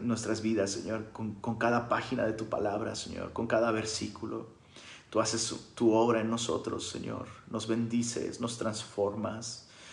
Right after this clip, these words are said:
nos moldeas a la imagen de tu amado Hijo, Señor. Y queremos agradecerte que hoy podemos comenzar a estudiar esta preciosa carta a los filipenses.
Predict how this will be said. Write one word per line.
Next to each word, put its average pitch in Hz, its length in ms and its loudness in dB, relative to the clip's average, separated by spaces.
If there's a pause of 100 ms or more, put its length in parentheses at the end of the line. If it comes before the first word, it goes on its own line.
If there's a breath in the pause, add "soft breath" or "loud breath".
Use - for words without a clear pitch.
(440 loud breath)
nos 117 160 2
moldeas 107 560 4
a - 60 -2
la 113 100 2
imagen 101 360 0
de 101 80 0
tu 101 140 -2
amado 101 320 0
Hijo, 98 320 -2
Señor. - 420 -8 (120)
Y - 80 -6
queremos 123 640 4 (480 loud breath)
agradecerte 127 880 4
que 113 420 0 (320)
hoy 147 200 8
podemos 123 560 4
comenzar 110 640 2
a - 20 6
estudiar 117 480 2
esta 110 280 -2
preciosa 160 520 0
carta 113 300 0
a - 20 0
los 101 160 -2
filipenses. - 760 -6